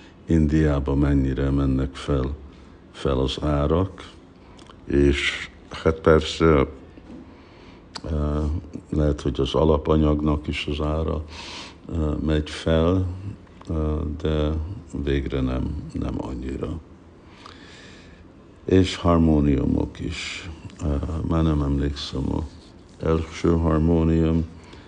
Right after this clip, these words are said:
de ezek is, ö, is most o-, olyan, olyan drágák, hát a-, amit Govinda Maharaj vett nekem, ami ott van, ö,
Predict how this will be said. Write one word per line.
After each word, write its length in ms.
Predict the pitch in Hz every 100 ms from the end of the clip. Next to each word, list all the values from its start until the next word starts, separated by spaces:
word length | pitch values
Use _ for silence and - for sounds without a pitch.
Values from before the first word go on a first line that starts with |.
| - -
de 360 | 82 80 78
ezek 440 | - 71 - 69 -
is, 540 | 65 - - - - -
ö, 240 | 67 -
is 160 | - - -
most 320 | 69 69 - - - - - - - - -
o-, 140 | 76 -
olyan, 420 | 78 73 67 69 69 -
olyan 360 | - 78 71 69
drágák, 720 | 67 73 76 - - 156 -
hát 320 | - 98 - - - - - - -
a-, 280 | 73 69 -
amit 380 | 80 73 - - -
Govinda 440 | 92 82 78 82
Maharaj 640 | 80 78 76 76 73 73 73 - 78
vett 220 | 76 - -
nekem, 600 | 82 76 71 82 76 73
ami 300 | 76 73 71
ott 220 | 67 67
van, 360 | - 73 69 69 - - - - - - - -
ö, 300 | 76 76 76